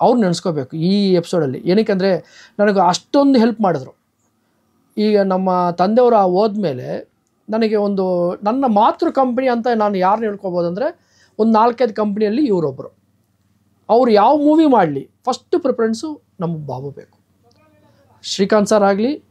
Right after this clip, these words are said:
ಕನಕಪುರ ಶ್ರೀನಿವಾಸ್ ಸರ್ ಆಗಲಿ, ಇನ್ನೊಬ್ಬರಿದ್ರು ಚಂದ್ರು ಅಂತ, ಬಿಕ್ಲಾ ಚಂದ್ರು ಅಂತ ಹೇಳ್ತೀವಿ ಅವ್ರನ್ನ, ನಿಮಿಷಾಂಬ ಚಂದ್ರು ಅಂತ.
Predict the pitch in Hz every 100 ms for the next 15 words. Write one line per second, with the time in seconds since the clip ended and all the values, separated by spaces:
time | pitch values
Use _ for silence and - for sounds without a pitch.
0 | _ _ 175 185 208 190 - 208 185 196
1 | 180 165 147 - _ _ _ _ - 285
2 | 294 254 185 151 - _ _ _ _ _
3 | - 240 247 254 185 160 170 196 262 208
4 | 196 202 196 180 170 180 147 131 139 -
5 | _ _ _ - 208 214 208 185 160 160
6 | 165 135